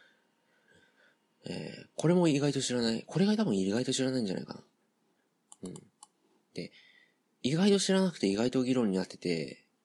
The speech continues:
知ら-、まあ、知らない人ってバカにするあれじゃないですけど、知らない人が意外と、なんか、あ、知らないんだっていう議論をしてるんですよ。第九十九条、意外と重要です。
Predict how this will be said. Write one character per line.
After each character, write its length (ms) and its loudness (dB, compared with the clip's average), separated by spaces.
知 220 -2
ら-、 160 -4
ま 160 -4
あ、 240 -12
知 120 0
ら 80 2
な 60 2
い 40 -2
人 100 -2
っ 20 -8
て 60 -6
バ 120 -6
カ 100 2
に 60 2
す 120 -6
る 280 0
あ 60 -4
れ 80 -2
じ 100 -4
ゃ 40 0
な 80 0
い 20 -4
で 40 -4
す 40 -10
け 60 -10
ど、 80 -6
知 120 -6
ら 80 -2
な 100 -2
い 20 -4
人 120 -4
が 80 -2
意 100 -2
外 180 -2
と、 240 -2
な 80 -4
ん 20 -6
か、 180 -8
あ、 120 -4
知 120 0
ら 80 6
な 100 4
い 60 4
ん 80 2
だ 100 -4
っ 40 -10
て 200 -14
い 40 -8
う 40 -10
議 100 0
論 100 0
を 60 -4
し 60 -2
て 60 -2
る 60 -2
ん 40 -4
で 40 -8
す 80 -10
よ。 60 -10
第 160 -2
九 140 -2
十 140 -6
九 140 -8
条、 120 -6
意 100 -2
外 140 -2
と 100 -4
重 140 -6
要 120 -2
で 120 -6
す。 160 -20